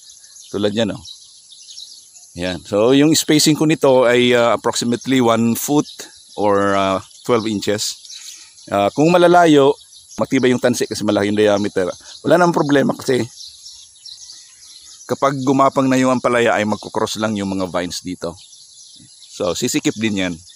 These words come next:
kapag tiningnan sa matagalan. Ah, so, ngayon, yun na. Ah, natapos ko na yung paglagay ng mga tansi at, ah, nandito na ako sa paglagay ng mga straps para magsisilbing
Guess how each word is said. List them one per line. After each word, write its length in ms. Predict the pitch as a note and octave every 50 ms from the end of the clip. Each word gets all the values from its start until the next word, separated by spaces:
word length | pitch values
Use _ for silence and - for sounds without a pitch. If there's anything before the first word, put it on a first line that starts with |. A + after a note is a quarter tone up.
| - - - - - -
kapag 240 | - F#2+ - F2+ D#2+ -
tiningnan 400 | - G2 F#2+ F#2 F#2+ F#2+ F2+ E2+
sa 480 | F2 - A2 E2+ D#2+ D#2+ D#2+ D#2+ D#2+ D2+ C#2+ - - -
matagalan. 600 | E2+ G2 - F2 E2+ E2 E2 D#2 D2+ E2 D2 C2+ - - - - - - - - _ _ - - - - -
Ah, 120 | F2+ F2
so, 120 | F2 A2 B2
ngayon, 360 | D3+ E3+ E3 D#3 C#3+ C#3 C#3+ C3+ C3 - -
yun 160 | - A#2+ D3+
na. 120 | D#3 C#3+ D3+ - - - - - _ - - - - - - - - _ - - - - - - - - - - - _ - - -
Ah, 160 | G2 A2 A#2 A2+
natapos 360 | A#2 - A#2 A2+ B2+ C3 -
ko 80 | - C3
na 120 | B2+ B2+
yung 200 | B2+ B2 B2 B2
paglagay 360 | - - A2 A#2 A#2 A2 A#2
ng 120 | A#2 A2+ A#2
mga 160 | A#2 A#2+ A#2+
tansi 320 | C3+ D3 D3 - D#3 D#3 C#3+ - - - - - - -
at, 160 | G#2+ A2 G#2 -
ah, 320 | A#2+ A2 G#2+ G#2+ G#2 G#2 G2+
nandito 320 | G#2+ A2 A2 A#2 F#2+ A#2+
na 160 | A2+ A2+ A2
ako 40 | A2+ A2+
sa 120 | - -
paglagay 360 | - G#2+ G#2 G#2 G#2 G#2+ G#2+ G#2
ng 80 | G#2+
mga 480 | G#2+ G#2 G#2+ G#2 G#2 G#2 G#2 G2+ G2+ G2+ - - - -
straps 760 | - - - - A2+ G#2 - - - - - - - - - - - - - - - - - - - - - - - -
para 200 | A2 A2+ A2+ A#2
magsisilbing 920 | A2+ A2 A2+ - - B2 - - A#2+ A2+ G2+ A2 A#2 A2+ A2 A2 A2 G#2+